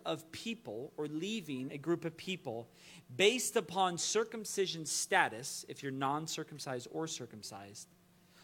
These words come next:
or in the text, they say circumcision party. Doesn't sound like a great party. Doesn't sound fun at all.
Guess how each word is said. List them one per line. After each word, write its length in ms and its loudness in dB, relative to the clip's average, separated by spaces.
or 160 10
in 80 2
the 80 0
text, 500 0
they 100 4
say 300 2
circumcision 800 -2
party. 560 -4
Doesn't 260 -2
sound 280 2
like 140 0
a 60 -8
great 240 -2
party. 360 0
Doesn't 200 -6
sound 260 -4
fun 180 2
at 100 2
all. 320 2